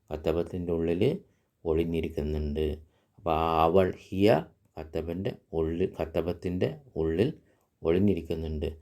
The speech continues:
അപ്പോൾ കത്തബത്ത് ഹിയ എന്ന് സാധാരണ ഗതിയിൽ എഴുതൂല, അല്ലെങ്കിൽ ഹിയ കത്തബത്ത് എന്ന് എഴുതൂല.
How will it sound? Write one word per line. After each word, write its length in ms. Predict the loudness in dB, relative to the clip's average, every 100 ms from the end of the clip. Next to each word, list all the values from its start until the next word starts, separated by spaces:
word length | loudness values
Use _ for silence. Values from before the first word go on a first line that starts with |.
| _ _
അപ്പോൾ 200 | -14 -6
കത്തബത്ത് 560 | -4 -2 2 2 2 0
ഹിയ 300 | -2 0 0
എന്ന് 140 | -4 -4
സാധാരണ 500 | -4 -4 -4 -6 -8
ഗതിയിൽ 400 | -8 -6 -6 -4
എഴുതൂല, 420 | -4 -4 -4 -4 -8 -12 _ _ -10
അല്ലെങ്കിൽ 220 | -8 -8 -8
ഹിയ 320 | 2 6 6 4
കത്തബത്ത് 480 | -2 -4 -4 -6 -4
എന്ന് 180 | -2 -4 -8 _ _ 2
എഴുതൂല. 500 | 6 6 6 2